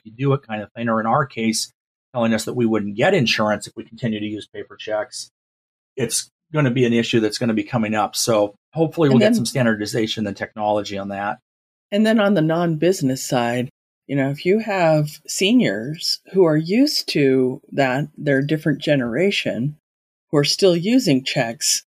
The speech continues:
Speaker 2: try and work with your senior to get them to pay online, you know, teach 'em how.
Speaker 1: Yeah.
Speaker 2: Yeah.
Speaker 1: Yeah, and it's
Speaker 2: Less
Speaker 1: just, you know,
Speaker 2: checks
Speaker 1: and
Speaker 2: in the
Speaker 1: it's one of
Speaker 2: mail,
Speaker 1: those type
Speaker 2: better.
Speaker 1: of things. You have to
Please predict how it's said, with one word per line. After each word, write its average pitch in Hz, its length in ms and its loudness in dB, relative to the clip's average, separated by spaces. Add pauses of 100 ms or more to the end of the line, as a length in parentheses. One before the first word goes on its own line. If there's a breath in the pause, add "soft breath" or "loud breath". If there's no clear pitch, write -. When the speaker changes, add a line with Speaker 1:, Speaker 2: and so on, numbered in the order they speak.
(360)
Speaker 2:
try 233 280 -2
and 285 300 4
work 190 380 -2
with 196 220 0
your 156 100 2
senior 147 680 0
to 127 120 -2
get - 300 -4
them 139 380 0
to 131 440 4
pay 131 340 0
online, 120 920 -4 (160)
you 151 120 0
know, 120 220 0 (120)
teach 175 280 -2
'em 131 120 0
how. 113 260 -4
Speaker 1:
Yeah. 104 180 -6 (1000)
Speaker 2:
Yeah. - 280 -4 (260)
Speaker 1:
Yeah, 110 160 0
and 127 140 4
it's 123 80 6
Speaker 2:
Less 156 140 4
Speaker 1:
just, - 160 -6
you 175 60 4
know, 127 60 4
Speaker 2:
checks 123 160 2
Speaker 1:
and 160 80 6
Speaker 2:
in 151 40 8
the 147 60 6
Speaker 1:
it's 143 60 4
one 143 80 6
of 151 60 6
Speaker 2:
mail, - 100 6
Speaker 1:
those 151 140 4
type 135 260 4
Speaker 2:
better. 127 100 -4
Speaker 1:
of - 60 -12
things. 123 360 -4 (560)
You 135 140 -2
have 160 380 2
to 151 340 0